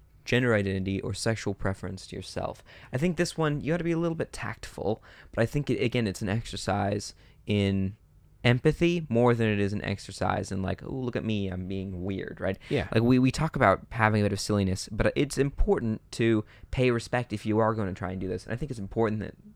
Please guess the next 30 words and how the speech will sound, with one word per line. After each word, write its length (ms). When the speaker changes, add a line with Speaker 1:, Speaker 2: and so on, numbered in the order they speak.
Speaker 1:
you 100
know, 140
you 120
try 240
and, 280
and, 440
and 240
it, 260
maybe 320
it's 140
for 140
you 180
a 60
bit 120
of 120
learning 400
again, 360
right? 180
A 40
bit 180
of 200
understanding 720
a 60
perspective 720
or 120
a 40
bit 140
of, 160
you 100
know, 180